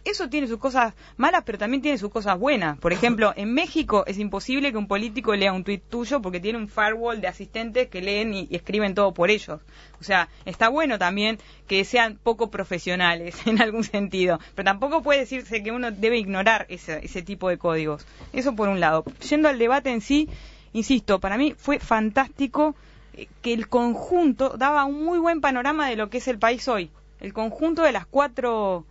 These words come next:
eh, del, de los, de las cuatro, mm, voces. Pero el tema es que ninguna de las cuatro voces decía, "Sí, tenés razón", al otro.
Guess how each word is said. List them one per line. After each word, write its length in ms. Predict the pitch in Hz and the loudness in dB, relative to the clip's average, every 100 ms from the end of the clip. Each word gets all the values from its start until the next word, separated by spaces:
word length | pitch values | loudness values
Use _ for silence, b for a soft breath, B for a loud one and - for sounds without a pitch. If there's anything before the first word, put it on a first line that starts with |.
| - | -18
eh, 100 | 180 | -18
del, 520 | - 175 180 190 185 175 | -12 -10 -8 -8 -8 -8
de 80 | 190 | -4
los, 160 | 190 - - | -4 -4 -6
de 200 | 196 185 | -4 -2
las 100 | 185 | 0
cuatro, 320 | - 269 277 - | 0 0 -2 -4
mm, 520 | 202 190 190 185 180 | -8 -6 -6 -6 0
voces. 500 | 190 262 - 165 - B B B B - | 2 2 -2 -12 -12 B B B B -2
Pero 140 | 226 | 0
el 80 | 233 | 0
tema 260 | 349 359 | 0 2
es 80 | 330 | 0
que 220 | - 285 b b | 0 -2 b b
ninguna 500 | 233 262 285 370 392 | 2 2 4 4 4
de 100 | 330 | 4
las 100 | 254 | 0
cuatro 320 | - 339 330 320 | 0 0 0 -2
voces 380 | 339 349 277 196 - | -2 -2 -6 -10 -6
decía, 460 | 233 - 311 302 - - | -6 0 0 0 -4 -20
"Sí, 240 | - 294 | -8 -6
tenés 260 | 233 240 269 | -4 -6 -2
razón", 400 | 247 214 285 302 | -2 0 2 2
al 160 | 240 | 2
otro. 360 | 330 - 170 156 | -2 -4 -8 -8